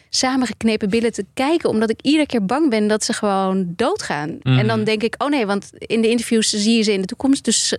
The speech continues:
Speaker 1: dus ze overleven het, maar het is echt, het is waanzinnig. Het zijn gewoon muren van dertig meter, hè, waar ze dan van af. Het is keihard,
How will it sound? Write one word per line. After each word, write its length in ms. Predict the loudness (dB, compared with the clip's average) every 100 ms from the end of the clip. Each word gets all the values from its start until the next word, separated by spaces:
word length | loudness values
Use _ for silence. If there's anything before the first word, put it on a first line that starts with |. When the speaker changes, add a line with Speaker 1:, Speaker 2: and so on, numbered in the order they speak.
| -6
Speaker 1:
dus 240 | -4 -2 0
ze 100 | 0
overleven 440 | 0 0 0 2
het, 140 | 0
maar 100 | 0
het 100 | -2
is 80 | -2
echt, 220 | -4 -6 -16
het 80 | -8
is 80 | -4
waanzinnig. 600 | 0 0 0 -4 -6 -8
Het 100 | -4
zijn 140 | -4 -2
gewoon 220 | 0 4
muren 360 | 4 4 2
van 140 | 0 0
dertig 280 | 0 -2 -2
meter, 320 | -2 -2 -2
hè, 120 | -2
waar 160 | -2 -4
ze 80 | -6
dan 120 | -6
van 100 | -6
af. 140 | -8
Het 100 | -8
is 140 | -8 -4
keihard, 500 | -4 -2 -2 -6